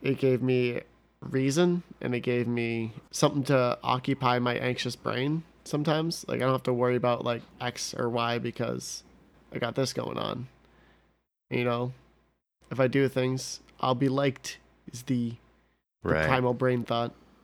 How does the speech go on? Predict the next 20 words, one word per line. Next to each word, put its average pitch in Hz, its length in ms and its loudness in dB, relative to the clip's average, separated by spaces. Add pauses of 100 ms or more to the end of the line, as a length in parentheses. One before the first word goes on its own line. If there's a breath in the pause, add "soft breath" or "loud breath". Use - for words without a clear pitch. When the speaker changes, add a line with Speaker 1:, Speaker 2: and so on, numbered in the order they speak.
(360)
Speaker 2:
And 101 160 4
I've 104 180 4
been 107 140 2
taking 98 320 4
on 90 400 2 (500 soft breath)
a 117 60 2
lot 98 260 4
more 92 200 2
freelance 92 560 2
work 85 260 2
lately, 85 400 0 (520)
and 85 340 0
part 101 300 4
of 87 100 2
that 82 300 4
has 87 220 2
been 80 420 2 (420)
producing 85 540 0 (100)
records. 98 460 0 (1040 soft breath)
Speaker 1:
Mm-hmm. 131 300 2